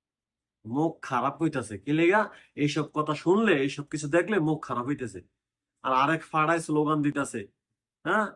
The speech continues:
নয়ন নাকি ধন, বিএনপির এক ফাড়ায় স্লোগান দিতাছে, "চরমনায় খুঁজে রে নিয়া, নেশাখোর, গাঁজাখোর, তারপরে মিথ্যাবাদী, ফিরে চরমনায়।" আচ্ছা, মানুষ কিভাবে এগুলো আবার বরদাস্ত করে? মানুষ কেন এসব নিয়ে কোনো কিছু বলতাছে না?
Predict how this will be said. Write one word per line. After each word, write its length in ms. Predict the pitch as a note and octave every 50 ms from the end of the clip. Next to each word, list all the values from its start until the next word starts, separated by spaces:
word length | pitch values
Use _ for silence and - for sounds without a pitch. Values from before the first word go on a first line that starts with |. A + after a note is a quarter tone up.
| _ _ _ _ -
নয়ন 360 | A#2+ C3 D3 E3 E3 E3 E3
নাকি 320 | D#3 D3+ D3+ D3 - D3+ B2
ধন, 260 | C3 C#3 E3+ F#3 F3 - _ _ _ _ _ _ _ -
বিএনপির 340 | C#3+ D#3 D#3+ D3+ D3+ D#3+
এক 180 | D3+ C#3+ C#3+ -
ফাড়ায় 300 | - C3 C3 C#3 D3+ D3+
স্লোগান 380 | D3 C#3 B2+ B2 A#2+ C3+ C3 B2
দিতাছে, 380 | B2 C3 C3+ C#3+ C#3+ D3 F3+
"চরমনায় 460 | E3 - C#3 C3+ C#3 C#3+ C#3 C3 B2
খুঁজে 220 | A2 A2 G#2+ A#2 B2
রে 100 | B2 C#3
নিয়া, 240 | C3+ B2+ A2 E2+ - _ _ _ _ _ _ _ _ _ -
নেশাখোর, 500 | A#2 A#2+ A2+ B2+ B2+ A#2+ D3 E3+ F3 E3+
গাঁজাখোর, 600 | D3 D3 C#3+ D#3 E3 E3 D#3+ F#3+ G#3+ G#3+ G#3 - - _ _ _ _ _ _ _ _ _ _ _ _ _ -
তারপরে 320 | C3 B2+ B2 A#2+ B2+ C3
মিথ্যাবাদী, 640 | C3+ D3+ D3+ - - E3 D#3+ E3+ E3+ E3+ A3+ A#3 G#3 - - _ _ _ _ _ _
ফিরে 220 | - D3 D3 D3+ C#3+
চরমনায়।" 460 | C#3+ C#3+ C#3+ C3+ C3+ B2+ A2 F#2 F2 - _ _ _ _ _ _ -
আচ্ছা, 480 | C3+ C#3+ C#3+ - - C3 G#2 F#2+ - _ _ G2
মানুষ 680 | G#2 A2+ B2+ C#3 D3 D#3 E3+ F3+ F3+ F3+ - - - - - _
কিভাবে 420 | - E3 E3 D3+ E3 E3 D#3+ F3
এগুলো 300 | E3 D3 A#2+ C3+ C#3 C#3
আবার 200 | C#3 C3 C3+ B2+
বরদাস্ত 500 | A#2+ A#2 C3+ C3 B2+ C#3 D#3 D3+ - -
করে? 280 | - - A#2+ A2+ G2+ F#2
মানুষ 680 | F2 G2+ A2+ A#2 B2 C3+ D3+ E3 D#3+ - - - - _ _ _ _
কেন 220 | - F3+ F#3 G3+ G#3+ F#3+ D#3 B2 - _
এসব 240 | _ - D#3 C#3+ C3+
নিয়ে 180 | C#3+ D3 D3+ C#3+
কোনো 260 | D3 - C#3+ C3+ C3+
কিছু 220 | C3+ B2+ B2 C3
বলতাছে 460 | A2+ C3 D3 D3 - E3 D3 - B2
না? 140 | G2+ F2 -